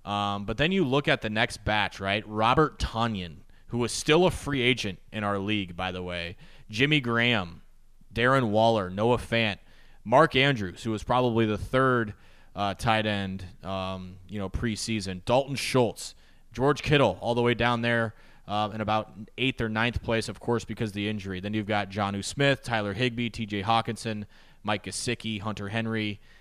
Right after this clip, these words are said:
Hayden Hurst, so on and so forth. Um, you look at the numbers, right? And, and outside of, of Kelce, and Tanyan's numbers are widely inflated because his three touchdown game last, last time. But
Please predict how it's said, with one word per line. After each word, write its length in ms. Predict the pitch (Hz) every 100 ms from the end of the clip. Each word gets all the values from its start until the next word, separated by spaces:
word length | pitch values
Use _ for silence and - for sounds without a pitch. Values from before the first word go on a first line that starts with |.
| -
Hayden 240 | 113 104
Hurst, 340 | 101 110 101
so 160 | - 104
on 120 | 98
and 100 | 95
so 180 | - 107
forth. 340 | - 92 85 - - - - -
Um, 480 | - 123 120 117 117 - -
you 140 | 127
look 220 | 131 185
at 140 | 233 -
the 80 | 131
numbers, 480 | 117 123 98 90
right? 320 | 107 110 120 123
And, 240 | 113 113 113
and 160 | 113
outside 500 | 123 127 - 147 160
of, 260 | 156 127 -
of 140 | 117 -
Kelce, 500 | 139 135 - 139 120
and 160 | 110 - -
Tanyan's 440 | - 147 160 139 117
numbers 300 | 127 127 117
are 140 | 113
widely 400 | 107 113 117 113
inflated 420 | 107 - 113 110
because 300 | 101 104 110
his 340 | 101 98 - - -
three 240 | 123 123
touchdown 500 | 120 113 - 110 101
game 280 | 101 101 101
last, 460 | 98 101 92 -
last 320 | - 104 101 -
time. 380 | 95 90 90 - - - - - - -
But 320 | 113 120 113